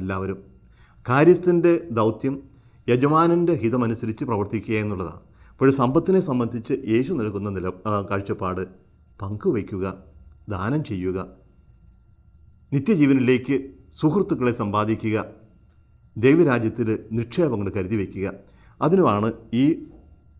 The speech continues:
ഉദാഹരണങ്ങളിലൂടെയും യേശുവിൻ്റെ തന്നെ പ്രവർത്തനങ്ങളിലൂടെയും ഒക്കെ നമ്മളെ പഠിപ്പിക്കുന്നത്. അപ്പോസ്തലന്മാർക്ക് നൽകിയ ഉപദേശവും അതുതന്നെയാണ്. സ്വരുക്കൂട്ടി വെച്ച സമ്പത്തുമായിട്ടല്ല സുവിശേഷ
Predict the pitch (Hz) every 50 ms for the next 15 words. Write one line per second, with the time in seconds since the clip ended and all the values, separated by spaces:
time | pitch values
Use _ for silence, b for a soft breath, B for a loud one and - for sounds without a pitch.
0 | - - - - - - 123 120 123 120 120 117 120 120 123 120 120 120 113 113
1 | 113 113 113 113 107 95 - B B B B B B - 113 120 127 123 - 165
2 | 156 135 131 120 113 117 117 104 101 95 101 98 - 117 117 117 113 110 110 107
3 | 107 107 104 98 98 - - - 98 95 - - - 143 123 - - 104 101 92
4 | 95 92 92 101 101 - - 113 127 117 107 110 110 104 - - - b b b
5 | b b b b 117 - - 123 - - 123 117 110 107 107 110 - - 107 110
6 | 107 107 98 104 110 113 113 - - b b b b b b b b - - _
7 | _ _ _ _ _ _ _ - 117 147 147 165 160 156 180 156 135 107 110 101
8 | 98 85 78 80 - - - - _ _ _ _ _ _ - _ - - - 139
9 | 147 170 175 185 190 180 151 165 147 127 139 107 123 123 127 156 165 - 151 135
10 | 123 113 110 - 107 104 131 135 - 95 101 104 101 110 110 -